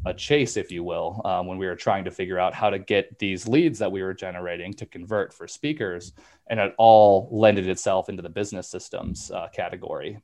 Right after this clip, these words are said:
Um, and then my two other partners saw the same things. They were selling software to speakers, and technology that was being adopted wasn't being properly utilized because there's no education about running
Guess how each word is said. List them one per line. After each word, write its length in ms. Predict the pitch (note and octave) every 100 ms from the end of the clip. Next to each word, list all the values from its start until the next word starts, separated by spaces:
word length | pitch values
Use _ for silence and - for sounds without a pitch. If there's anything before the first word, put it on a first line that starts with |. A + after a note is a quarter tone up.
| _ -
Um, 520 | G#2+ G2 F2 F2+ G#2+ -
and 120 | A#2+
then 100 | C3+
my 120 | C#3+
two 180 | A#2+ D3
other 100 | C#3
partners 320 | C3 C3 B2
saw 120 | A#2 A#2
the 40 |
same 240 | - A2+
things. 380 | G#2+ A#2+ A2+ F2+
They 160 | G#2 G2+
were 260 | G#2+ G2+ -
selling 300 | - A2 A2+
software 380 | A#2+ A2 A#2+
to 80 | A2
speakers, 520 | G#2+ A#2+ A#2 C3 B2+
and 200 | A2 G2 - - -
technology 680 | - A#2+ A2+ G2+ A2+ A2 A2+
that 200 | G#2 G2+
was 120 | G#2
being 240 | F#2+ G#2 G2+
adopted 580 | F2 F#2 F2+ - G#2+
wasn't 300 | G2+ G2+ G#2
being 200 | G2+ G2
properly 460 | F#2+ G#2+ G2 G2+ F#2
utilized 720 | E2+ F#2 G#2+ A2 A2 A2+ A#2
because 300 | - - G#2
there's 160 | G2 F#2+
no 200 | G2+ G2+
education 640 | G2 F#2+ F2+ - F#2+ G2+ A2+
about 300 | G2 F#2 F2+
running 440 | F#2 F#2 F#2+ F#2